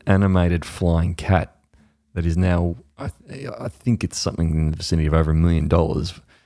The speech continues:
on its, through its N F T. So people are making good money out of seemingly, you know, innocuous art and, and creation, and this is a handful of pixels on a screen. So, you know, if you're actually,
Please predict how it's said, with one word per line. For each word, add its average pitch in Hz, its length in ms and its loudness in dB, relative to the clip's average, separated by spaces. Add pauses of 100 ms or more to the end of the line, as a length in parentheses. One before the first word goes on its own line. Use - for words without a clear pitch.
on 85 140 0
its, - 260 -4 (360)
through 90 240 -2
its - 100 -4
N 82 140 2
F 78 160 -2
T. 82 280 2
So 90 160 0
people 127 280 2
are 87 100 4
making 87 400 0
good 92 220 2
money 92 340 2
out 87 140 2
of 80 340 -2
seemingly, 90 960 0 (800)
you 90 160 0
know, 80 100 2
innocuous 87 760 0 (260)
art 92 400 2
and, 80 220 0
and 82 140 0
creation, 87 460 0
and 85 140 2
this 110 100 0
is 82 120 0
a 85 80 2
handful 87 340 2
of 87 80 -2
pixels 82 340 -2
on 80 140 -2
a - 20 -6
screen. 95 460 0
So, 78 140 -2
you 98 160 2
know, 110 60 2
if 101 120 -2
you're 117 140 4
actually, 95 360 -2